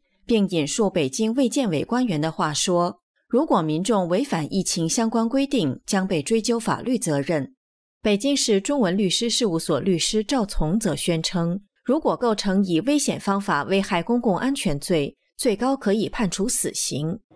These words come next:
消息一出，立即引起舆论大哗。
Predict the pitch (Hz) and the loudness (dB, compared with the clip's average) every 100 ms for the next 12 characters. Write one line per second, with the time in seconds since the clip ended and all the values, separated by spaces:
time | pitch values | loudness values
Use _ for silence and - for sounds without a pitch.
0 | - - - 269 262 208 185 - 214 214 | -18 -4 -2 0 0 0 -2 0 2 2
1 | 233 247 196 - 180 165 196 - 147 156 | 0 0 0 0 0 0 0 0 0 2
2 | 156 254 190 247 185 - 156 139 156 | 2 2 0 0 -4 -2 -2 0 -4